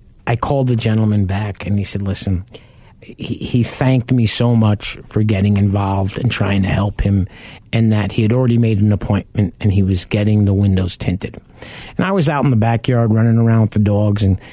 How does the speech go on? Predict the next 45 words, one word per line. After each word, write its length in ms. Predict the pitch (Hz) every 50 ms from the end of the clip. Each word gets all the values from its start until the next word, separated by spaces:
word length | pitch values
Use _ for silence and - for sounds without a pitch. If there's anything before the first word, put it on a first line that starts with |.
| - -
just 180 | 131 123 -
cleaning 340 | - - 147 131 120 120 117
up 120 | 113 110
the 100 | - -
yard 240 | 113 107 101 104 104
a 80 | 104 104
little 200 | 107 107 107 101
bit, 220 | 95 107 120 - -
and 180 | - 110 101 104 - - - - - - - -
all 220 | - - 113 123
of 80 | 127 123
a 80 | 123
sudden, 440 | - - - 107 101 95 92 92 - - -
it, 160 | - 156 - -
it 280 | - 147 135 - - -
was 260 | 127 113 110 107 -
just 540 | - - 151 156 143 123 113 - - - - - - - - _ _ - _ -
annoying 800 | 107 104 95 101 104 107 107 107 98 98 95 92 87 87 90 - - - - _ -
the 260 | 110 104 98 90 87
crap 520 | - - - - 92 92 85 - - - - - - - -
out 220 | - - 101 90
of 180 | 90 87 - -
me. 160 | 98 104 - - _ - - - - - - - - - - - - - - - - -
So 120 | - 131
I 60 | 135
picked 320 | 127 - - 185 180 - 165
up 320 | 156 139 - - - -
the 80 | - 110
phone, 580 | - - 113 104 101 98 98 95 98 98 98 - - - - -
and 120 | 113 113
I 100 | 113 117
still 280 | - - - 185 170 147
have 240 | 135 139 127 123
the 80 | 123 117
general 380 | 107 113 127 120 120 117 110 107
sales 400 | - - 107 107 110 110 107 104
manager's 580 | 101 98 101 98 98 98 95 - 101 95 92
name 400 | 98 98 95 92 92 90 87 92 - - - - - - -
in 200 | - 139 151 151
my 180 | 139 123 113 101
phone. 440 | - - - 98 98 98 98 98
He's 300 | 90 - 120 120 113 -
a 60 | - 117
great 400 | 104 - 117 117 123 123 117 -
guy. 400 | - 95 98 98 95 98 98